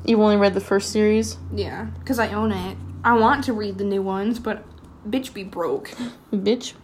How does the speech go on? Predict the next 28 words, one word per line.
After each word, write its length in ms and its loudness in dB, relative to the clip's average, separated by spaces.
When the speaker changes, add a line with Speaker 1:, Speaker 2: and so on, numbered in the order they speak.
Speaker 1:
be 160 2
broke 300 0
as 120 -10
fuck. 380 0
Speaker 2:
All 100 0
my 140 0
money 280 0
is 140 -4
going 280 -8
towards 340 -10
Snickers 560 -8
<laughs> 40 -12
right 120 -6
now. 360 0
Speaker 1:
All 140 6
the 100 8
money 340 8
I 60 6
spent 340 2
recently 320 4
has 120 4
been 120 2
on 140 4
figurines. 680 2
Don't 220 2
come 220 -2
for 120 -4
me. 220 -2